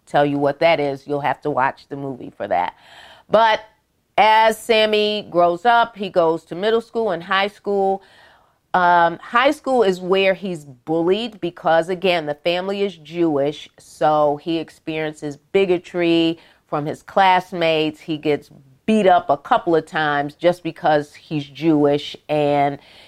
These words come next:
you know, you know how kids can be. So the interest is still there, and up until he graduates from high school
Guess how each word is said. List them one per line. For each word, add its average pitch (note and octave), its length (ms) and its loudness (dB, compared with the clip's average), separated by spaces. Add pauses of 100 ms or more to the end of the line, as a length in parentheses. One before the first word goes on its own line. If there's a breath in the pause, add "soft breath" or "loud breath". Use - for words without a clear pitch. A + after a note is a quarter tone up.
(160 loud breath)
you F3 140 0
know, D3 480 2
you F3 100 -2
know F3+ 100 2
how E3 200 2
kids F3+ 380 0
can D#3 240 -8
be. C3 280 -2
So F3 520 2 (1600 soft breath)
the G3 260 0
interest C4+ 760 0 (180)
is G#3 180 4
still A#3+ 920 2 (120)
there, D#3+ 800 0 (300)
and F3 640 0 (180)
up A3 200 0
until A#3+ 320 -2
he G#3+ 120 -8
graduates F#3 960 -2
from F3+ 160 -4
high G#3+ 240 -2
school F3 480 -6